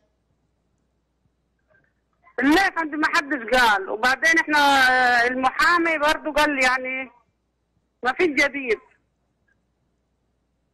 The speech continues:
الاستاذ، آه، ايهاب صدره.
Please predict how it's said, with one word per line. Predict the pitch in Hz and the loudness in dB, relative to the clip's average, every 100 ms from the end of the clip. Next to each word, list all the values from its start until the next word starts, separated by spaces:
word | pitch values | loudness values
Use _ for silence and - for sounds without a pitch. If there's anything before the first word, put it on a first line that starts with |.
| _ _ _ | _ _ _
الاستاذ، | 214 240 - 311 320 233 240 | -2 -2 0 -2 -2 -4 -2
آه، | 262 262 254 254 247 | 0 2 2 2 0
ايهاب | 247 240 254 294 _ | 0 -2 -4 -4 _
صدره. | 302 240 202 180 | -14 -4 -2 -2